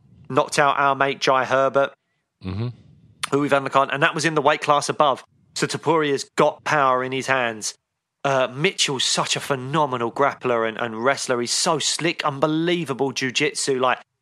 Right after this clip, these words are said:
Speaker 1: he twists
Speaker 2: He's a
Speaker 1: people up.
Speaker 2: phenomenal knobhead as well.
Speaker 1: Uh, there's, there's, there is that.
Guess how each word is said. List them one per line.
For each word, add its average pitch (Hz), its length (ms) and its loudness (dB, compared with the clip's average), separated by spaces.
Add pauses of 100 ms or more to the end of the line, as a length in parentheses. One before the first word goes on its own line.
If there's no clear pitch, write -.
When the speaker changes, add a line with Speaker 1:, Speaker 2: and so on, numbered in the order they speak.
(120)
Speaker 1:
he 190 100 0
twists - 480 0 (140)
Speaker 2:
He's - 60 -4
a 151 60 4
Speaker 1:
people 151 220 2
up. 165 220 6
Speaker 2:
phenomenal 139 240 2
knobhead 131 400 2
as 90 160 -4
well. 104 280 0 (140)
Speaker 1:
Uh, 135 760 -4 (220)
there's, 156 320 0
there's, 160 300 0
there 151 320 0
is 156 160 -2
that. 123 280 0